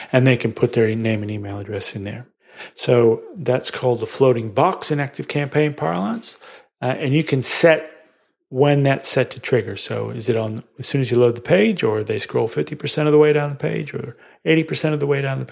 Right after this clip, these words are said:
page? You can set what's gonna trigger off, uh, the appearance of that form, but it, it's not necessarily there all the time. And then finally,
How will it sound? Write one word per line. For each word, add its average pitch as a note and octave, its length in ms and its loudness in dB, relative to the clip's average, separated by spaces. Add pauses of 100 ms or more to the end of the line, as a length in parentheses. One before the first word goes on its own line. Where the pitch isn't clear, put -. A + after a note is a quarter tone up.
page? C3 200 -4 (400)
You - 140 -2
can A#2+ 160 -2
set - 360 4
what's C3 240 2
gonna A2+ 220 -6
trigger A#2 420 2
off, A2 320 -4 (520)
uh, G#2+ 260 -8
the A#2 140 0
appearance B2+ 580 2
of A2 60 -2
that A2+ 180 -2
form, G2 320 -4
but G#2 140 -4
it, - 100 -6 (100)
it's B2+ 240 -6
not B2 160 2
necessarily A#2 640 0
there A2 420 0
all A2+ 340 2
the A2+ 100 0
time. A2+ 460 -6 (1200)
And B2 80 -6
then C#3 120 0
finally, D3+ 680 4